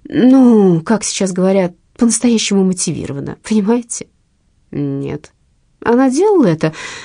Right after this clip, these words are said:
ну, просто чтобы развеяться. «Развеяться?» «Я хочу сказать, что это её на самом деле не интересовало.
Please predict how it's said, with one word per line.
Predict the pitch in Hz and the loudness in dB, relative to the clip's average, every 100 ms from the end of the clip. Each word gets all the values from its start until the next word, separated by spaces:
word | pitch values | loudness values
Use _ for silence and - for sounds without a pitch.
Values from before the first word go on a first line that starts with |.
| - | -6
ну, | - 349 359 | 2 4 4
просто | - 415 392 | 2 0 -2
чтобы | - 330 294 277 240 226 | 0 2 4 4 4 2
развеяться. | 320 330 285 156 - - _ _ _ _ _ - | 0 2 2 0 -8 -10 _ _ _ _ _ -10
«Развеяться?» | - 120 - 143 139 226 233 - - _ _ _ _ | -8 -6 -8 -6 -2 -4 -4 -12 -14 _ _ _ _
«Я | - 262 320 | -2 2 2
хочу | 370 370 | 2 2
сказать, | 339 - 330 320 | 0 0 0 -2
что | - - 285 277 | -4 -2 0 2
это | - 262 - | 0 -4 0
её | 269 247 262 262 | 2 2 2 2
на | 247 | 2
самом | 254 262 247 | 0 0 2
деле | 247 240 | 2 0
не | 240 240 | 2 0
интересовало. | 233 240 - 262 208 135 - | 0 -4 -2 -2 -2 -2 -4